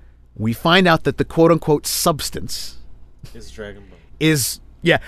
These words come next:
Speaker 1: which I don't, I asked, I asked Ed, I said, "Ed, is that a little on the racist side?" Because, you know,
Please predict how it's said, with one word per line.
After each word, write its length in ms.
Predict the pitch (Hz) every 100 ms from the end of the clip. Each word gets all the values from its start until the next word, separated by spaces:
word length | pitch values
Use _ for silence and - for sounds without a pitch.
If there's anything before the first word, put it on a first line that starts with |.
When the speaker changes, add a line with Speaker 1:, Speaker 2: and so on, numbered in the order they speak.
| -
Speaker 1:
which 160 | 208 294
I 140 | 330
don't, 120 | 262 - -
I 140 | 294
asked, 280 | 311 - 196
I 100 | 226 262
asked 160 | -
Ed, 100 | 247
I 40 | 208
said, 200 | 196 - - -
"Ed, 100 | 302
is 80 | 285
that 120 | 466
a 80 | 440
little 200 | 415 349
on 100 | 247
the 100 | 190
racist 440 | 156 214 - 233
side?" 400 | - 240 233 233 196
Because, 180 | 185
you 80 | 196
know, 120 | 196